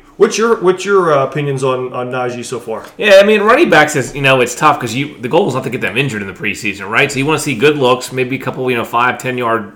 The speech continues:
Speaker 2: bursts and be able to kind of, you know, elusive, elusive, uh, ability. But, you know, the goal is not to get him hurt, so get him a couple touches
Speaker 1: Are
Speaker 2: with
Speaker 1: you
Speaker 2: their
Speaker 1: f-,
Speaker 2: main.
Speaker 1: are you afraid of his hurtling?
Speaker 2: Yeah, I know, you don't wanna, you don't wanna <laughs> go up and have him go head first in the ground and be
Speaker 1: Yeah.
Speaker 2: worried about that. You know,
Speaker 1: That's
Speaker 2: you don't want
Speaker 1: right.
Speaker 2: injuries this early in the season.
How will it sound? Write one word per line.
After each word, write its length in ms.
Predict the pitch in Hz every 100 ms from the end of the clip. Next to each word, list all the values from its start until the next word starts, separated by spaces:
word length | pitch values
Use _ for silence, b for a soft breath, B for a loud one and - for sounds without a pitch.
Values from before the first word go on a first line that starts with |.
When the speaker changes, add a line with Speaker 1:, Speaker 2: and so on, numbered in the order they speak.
| -
Speaker 2:
bursts 480 | 110 117 120 113 107
and 80 | 104
be 140 | 117
able 180 | 110 107
to 40 |
kind 220 | 123 113 98
of, 60 |
you 80 | 104
know, 60 | 104
elusive, 420 | 101 123 123 95 - -
elusive, 500 | 117 117 - 101 -
uh, 200 | 98 95
ability. 520 | 92 117 117 123 131 B B B B B
But, 280 | 110 107 120
you 80 | 127
know, 140 | 110
the 100 | 101
goal 240 | 113 170 165
is 100 | 113
not 120 | 135
to 40 |
get 100 | 117
him 80 | 110
hurt, 160 | 123 117
so 80 | 104
get 120 | 113
him 80 | 127
a 40 |
couple 180 | 139 131
touches 640 | 120 131 135 139 - - -
Speaker 1:
Are 60 | 135
Speaker 2:
with 40 |
Speaker 1:
you 60 | 147
Speaker 2:
their 80 |
Speaker 1:
f-, 60 | 123
Speaker 2:
main. 420 | 131 139 139 123 139
Speaker 1:
are 60 |
you 80 | 160
afraid 260 | 151 143 135
of 60 |
his 100 | 123 127
hurtling? 360 | 127 131 135 - b b b b b b b b b -
Speaker 2:
Yeah, 360 | 95 98 101
I 20 | 101
know, 220 | 123 135
you 80 | 139
don't 100 | 160
wanna, 160 | 156
you 120 | 147 185
don't 80 | 190
wanna 240 | 175 143 - -
<laughs> 160 | -
go 200 | 165 165
up 160 | 151 170
and 180 | 170 170
have 260 | 139 165
him 180 | 156 160
go 120 | 156
head 180 | 151 165
first 260 | 151 165 156
in 60 | 147
the 20 |
ground 220 | 156 160 151
and 80 |
be 60 | 143
Speaker 1:
Yeah. 120 | 135
Speaker 2:
worried 220 | 151 165
about 260 | 135 113 -
that. 300 | 120 120 117
You 60 | 127
know, 40 |
Speaker 1:
That's 80 | 151
Speaker 2:
you 60 | 165
don't 80 | 185
want 80 |
Speaker 1:
right. 80 | 170
Speaker 2:
injuries 340 | 156 156 147 123
this 140 | 135
early 180 | 151 139
in 60 |
the 60 | 123
season. 640 | 117 156 151 110 101 98